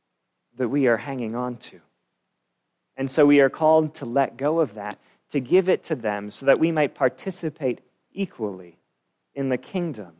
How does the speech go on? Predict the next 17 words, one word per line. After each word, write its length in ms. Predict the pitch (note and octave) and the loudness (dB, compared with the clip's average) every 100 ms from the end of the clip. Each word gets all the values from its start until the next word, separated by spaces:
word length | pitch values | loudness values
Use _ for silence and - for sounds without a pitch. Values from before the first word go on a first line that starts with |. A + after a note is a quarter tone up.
| _ | _
and 160 | A#2+ | -4
the 80 | A#2+ | -4
community 840 | A#2+ C#3+ C3+ D#3 F3+ B2+ G2 F2 _ _ _ _ _ | -4 -10 -12 -8 -6 -6 -8 -16 _ _ _ _ _
of 160 | B2 | -6
God. 480 | G#2 B2 G2 F2+ _ _ _ _ _ _ _ _ _ _ _ _ _ _ _ _ _ _ _ _ _ _ | -4 -6 -6 -14 _ _ _ _ _ _ _ _ _ _ _ _ _ _ _ _ _ _ _ _ _ _
Paul 160 | F3 E3+ | 6 6
ties 360 | - F#3+ A3 | 4 -2 0
this 180 | D#3 D3 | -2 2
all 100 | C3 | 2
together 460 | - B2+ C3 A#2 A2+ | 2 2 4 4 2
with 160 | A2+ | 0
a 80 | A2 | -4
quote 440 | - - E3 D#3 _ _ _ | -6 2 4 4 _ _ _
from 160 | - C3+ | -8 -4
the 120 | B2+ | 2
Old 240 | B2+ C3+ - | 4 4 2
Testament. 500 | A2+ - - F2+ | -6 -6 -14 -20